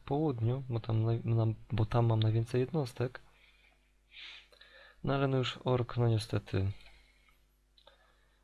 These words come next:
no, ciężko mu będzie cokolwiek tutaj zrobić, no, już mam zbyt potężną przewagę.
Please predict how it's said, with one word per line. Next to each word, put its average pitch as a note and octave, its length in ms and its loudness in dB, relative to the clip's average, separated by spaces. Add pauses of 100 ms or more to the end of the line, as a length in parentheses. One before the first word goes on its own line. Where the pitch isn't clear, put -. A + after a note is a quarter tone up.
(280)
no, B2+ 100 0
ciężko B2+ 360 4
mu G#2+ 100 6
będzie G2 220 4
cokolwiek G2 480 0
tutaj - 280 0
zrobić, G2 380 0
no, A2 80 2
już G#2 200 0
mam G#2+ 200 2
zbyt G#2 240 -4
potężną G2 520 0
przewagę. G2 560 0